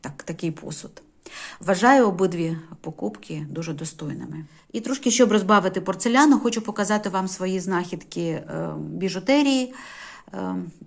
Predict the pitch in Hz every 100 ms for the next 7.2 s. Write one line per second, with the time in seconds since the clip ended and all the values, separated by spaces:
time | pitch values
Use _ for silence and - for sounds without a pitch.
0 | - _ _ - _ - - - 226 208
1 | 214 202 196 185 185 175 175 170 165 165
2 | 160 165 214 - 277 262 226 - - 208
3 | 214 190 196 185 180 185 220 247 226 220
4 | 226 262 220 214 202 196 190 175 180 170
5 | 170 165 170 175 170 190 262 262 240 -
6 | 180 185 190 220 220 208 190 185 180 185
7 | 202 202